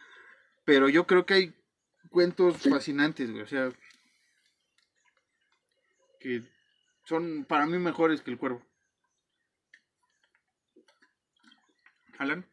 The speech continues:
Speaker 2: Mucho, mucho tiempo fue su, sí, claro, mucho tiempo fue su One Hit Wonder,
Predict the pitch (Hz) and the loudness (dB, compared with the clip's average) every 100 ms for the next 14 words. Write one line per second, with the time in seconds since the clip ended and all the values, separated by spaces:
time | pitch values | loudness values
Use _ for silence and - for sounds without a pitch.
0 | _ 135 123 143 127 107 92 _ 127 120 | _ -10 0 4 4 0 -10 _ -8 -4
1 | 139 143 127 127 139 - 123 104 - _ | 0 0 0 2 0 2 2 2 -6 _
2 | _ _ _ _ - 156 120 120 - _ | _ _ _ _ 0 2 2 0 -4 _
3 | - 123 131 127 127 131 120 123 110 104 | -6 -4 -2 -2 0 -2 -2 -2 -4 -2
4 | 120 120 113 123 147 | -2 -2 -2 0 -2